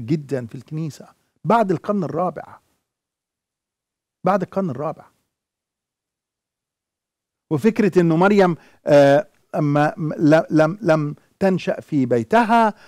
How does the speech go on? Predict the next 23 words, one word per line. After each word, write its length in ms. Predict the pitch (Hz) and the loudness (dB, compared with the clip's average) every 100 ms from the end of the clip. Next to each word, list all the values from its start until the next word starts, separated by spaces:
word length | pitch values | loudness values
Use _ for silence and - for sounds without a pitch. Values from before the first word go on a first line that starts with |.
| _ - | _ -2
ولم، 580 | 143 143 160 160 151 147 143 139 - _ _ | 4 6 4 2 0 0 0 -2 -8 _ _
آه، 640 | - 139 135 131 131 131 131 | -2 0 0 0 0 0 -2
تنشأ، 520 | - 175 151 165 - | -2 -4 -4 -4 -6
آه، 220 | - 135 127 | -4 -2 -2
بين 400 | 127 156 151 143 | -2 -2 0 -2
أحضان 680 | 135 - 135 - 147 156 - | -4 -6 -10 -4 0 0 -2
أمها 380 | 135 131 156 151 | -6 -4 -4 -6
وأبوها، 680 | - 135 135 262 220 214 - - _ | -4 -4 -2 -2 0 0 -2 -10 _
لكنها 640 | 139 139 165 151 151 147 143 | -2 0 0 -2 0 0 -2
نشأت 500 | 151 147 - 131 - | -2 -4 -6 -10 -8
في 60 | |
الهيكل 640 | 139 120 185 285 - 202 190 - _ | -8 -2 0 2 2 2 2 -4 _
وكانت 420 | - 139 165 147 131 | -4 -2 0 -2 -4
مكرسة 520 | 139 151 135 139 113 | -6 -4 -2 -2 -4
في 100 | 120 | -8
الهيكل، 600 | 123 175 269 - 208 190 - - - | -2 2 2 4 2 2 -4 -12 -6
وكانت 360 | 139 165 160 | -2 -2 -2
الملائكة، 560 | 156 147 147 160 165 139 - _ | 0 2 4 4 2 -4 -6 _
وكانت 360 | 156 180 165 170 | -2 0 0 0
الملائكة، 480 | 151 147 165 - | 2 4 4 2
سوري، 340 | 151 170 151 135 _ _ | -2 -2 -2 -2 _ _
تأتي 540 | - 240 - 156 139 127 _ - | 0 0 2 2 2 0 _ -4
لكيما 580 | 151 175 160 156 143 | 0 2 2 2 0